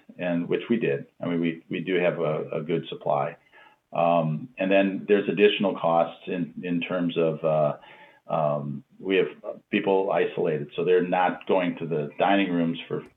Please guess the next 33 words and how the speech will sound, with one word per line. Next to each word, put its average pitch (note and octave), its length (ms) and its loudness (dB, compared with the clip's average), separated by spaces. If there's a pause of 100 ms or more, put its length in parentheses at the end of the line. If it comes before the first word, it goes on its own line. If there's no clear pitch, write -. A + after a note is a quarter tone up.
(100)
for D2+ 400 -2
their D#2 80 -2
meals. D#2 480 -2
They're D#2+ 160 -4
going D#2+ 280 0
into D2+ 200 -6
their - 140 -6
rooms. G2+ 360 -2 (640)
Uh, D#2 320 0 (160)
so F2+ 140 2
we're F2 100 2
using E2+ 360 -2
paper E2 280 -2
products F#2 640 2
and D#2+ 240 -4
so E2 240 0
forth, D#2 320 -2
and D2+ 80 -4
that's D#2 240 -2
an D2+ 120 -2
additional C#2+ 440 -4
cost. D2 380 -2 (560)
And F2+ 120 -2
then F#2+ 260 4
just G#2 280 4
with G2+ 300 2
the F2 280 4
protocols, F#2 640 2 (140)
everything F#2+ 720 0 (240)
is E2+ 360 2 (760)
more F2 400 0
time F2 260 0
intensive. E2 540 -4